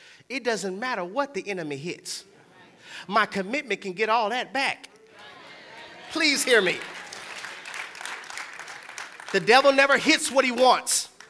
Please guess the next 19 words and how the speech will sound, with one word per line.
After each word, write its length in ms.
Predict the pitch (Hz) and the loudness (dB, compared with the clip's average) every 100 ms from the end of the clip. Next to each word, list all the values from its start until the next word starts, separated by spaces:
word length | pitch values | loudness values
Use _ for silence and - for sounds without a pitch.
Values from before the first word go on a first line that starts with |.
| _ _ _ _ _ _ _ _ | _ _ _ _ _ _ _ _
What's 160 | 165 160 | -10 -8
primary 520 | - 226 226 226 220 | 0 2 2 -2 -4
to 60 | 208 | -6
you 320 | 160 131 131 - _ _ _ _ _ - | -6 -8 -10 -20 _ _ _ _ _ -10
is 140 | 147 | -8
secondary 680 | - 190 175 139 120 107 95 _ _ _ _ _ | -4 -6 -6 -8 -6 -8 -12 _ _ _ _ _
to 100 | - | -10
him. 220 | 143 131 90 - _ _ _ - - | -10 -12 -16 -20 _ _ _ -20 -16
Point 220 | - 240 | -4 -4
number 160 | 240 254 | -4 -8
two, 380 | 254 196 151 147 - - _ | -8 -8 -8 -12 -20 -20 _
commitment 840 | - 180 180 254 277 294 311 - - _ _ | -4 -4 0 -2 -2 -8 -8 -12 -18 _ _
takes 360 | - 233 214 - | -8 -6 -6 -4
a 80 | 202 | -2
relationship 1000 | 170 165 170 247 - 196 156 - 151 131 - _ | 0 0 -2 -4 -6 -6 -8 -6 -6 -6 -14 _
from 280 | - 185 151 | -6 -4 -4
surface 720 | 147 - 220 240 262 247 - - - | -6 -4 -2 -4 -6 -10 -10 -14 -10
to 100 | 262 | -6
depth. 440 | 160 127 - - | -4 -4 -6 -18